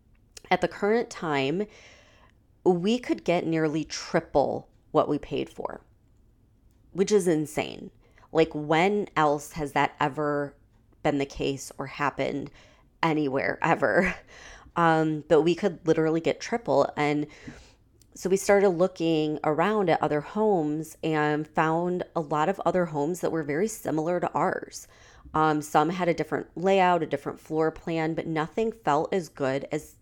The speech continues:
as ours. And what's crazy was when we looked, everything was sold out, first of all. Like, people are moving to Florida so quickly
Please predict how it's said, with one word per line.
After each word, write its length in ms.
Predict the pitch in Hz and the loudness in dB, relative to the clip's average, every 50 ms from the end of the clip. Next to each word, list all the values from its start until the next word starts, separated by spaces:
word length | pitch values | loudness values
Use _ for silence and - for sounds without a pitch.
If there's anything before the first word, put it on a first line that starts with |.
| _ - | _ -4
as 140 | 160 - - | -2 0 0
ours. 500 | 220 269 320 - - - - - - - _ _ _ _ _ _ _ _ _ _ _ _ _ _ - - | 0 0 0 0 -2 -2 -6 -8 -14 -16 _ _ _ _ _ _ _ _ _ _ _ _ _ _ -8 -4
And 300 | - 175 175 170 165 170 | 0 0 2 2 0 0
what's 160 | 175 165 - | -2 -6 -6
crazy 680 | - - - 185 226 277 269 254 208 180 170 170 185 190 - - - - - - - - - _ | -10 -12 -8 -4 -2 -2 -2 0 0 0 0 0 -2 -6 -10 -16 -20 -20 -20 -20 -20 -20 -16 _
was 400 | - 175 180 175 175 170 170 170 | -4 0 0 2 2 2 0 0
when 100 | 180 175 | -2 0
we 120 | 170 165 160 | 0 0 0
looked, 560 | 143 147 175 220 240 202 190 - - - - - | 0 0 2 4 4 4 4 0 -4 -6 0 4
everything 380 | 180 185 208 269 269 277 233 | 4 6 6 4 4 4 4
was 140 | 202 165 - | 2 2 2
sold 260 | - 151 147 151 143 | 4 4 4 4 4
out, 220 | 135 120 - - - | 4 2 2 0 -2
first 280 | - - - - - | -6 -8 -6 -8 -8
of 60 | - | -8
all. 180 | - - - - - | -6 -6 -4 -2 -2
Like, 180 | 143 139 - | -2 -2 -4
people 300 | - - 196 180 - 202 | -6 -10 -8 -4 0 0
are 80 | 190 180 | 0 2
moving 240 | 170 156 151 160 151 | 0 0 -2 -2 -2
to 80 | 151 | -4
Florida 360 | 151 - 160 151 147 143 143 139 | -4 -4 -2 0 0 2 0 0
so 280 | - - - 156 151 | -2 0 0 2 2
quickly 580 | 151 - - - - - - 175 185 196 196 | 0 0 -4 -4 -4 0 0 2 4 4 2